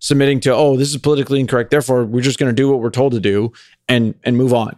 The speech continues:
right? Um, and that's why I use the word tokenism, just 'cause it's like, you're just showing this token, like, "Yeah, okay, we're doing what, like, the right thing to do," but, you know, are you actually producing something productive, right? Like,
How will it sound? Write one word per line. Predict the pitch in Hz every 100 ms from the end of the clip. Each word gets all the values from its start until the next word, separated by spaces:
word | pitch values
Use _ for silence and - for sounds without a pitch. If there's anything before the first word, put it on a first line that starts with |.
| _ _ _ _ -
right? | 107 120 - 110
Um, | 113 101
and | 143
that's | 156
why | 156
I | 131
use | 135
the | 120
word | 113 101
tokenism, | 135 139 117 104 104
just | 120 -
'cause | 127
it's | 113 110
like, | 110 - _ - -
you're | 135
just | 139 -
showing | 160 156 151
this | 131 -
token, | - 165 139 117
like, | 123 127
"Yeah, | 214 -
okay, | 180 185 175
we're | 165
doing | 170 170
what, | 170 -
like, | 143 139 127
the | 135
right | 160 156
thing | 170
to | 160
do," | 175 170 135 131 _ _ _ _ _
but, | 160 160 - _ _ - - _ _ _ _
you | 127
know, | 117 92 -
are | 123
you | 120 120 - _ -
actually | 110 120 - 135 123
producing | - 107 95 - 127 165 - 110
something | - 101 104 92
productive, | 98 98 - - - - - - - -
right? | 110 123 -
Like, | 98 101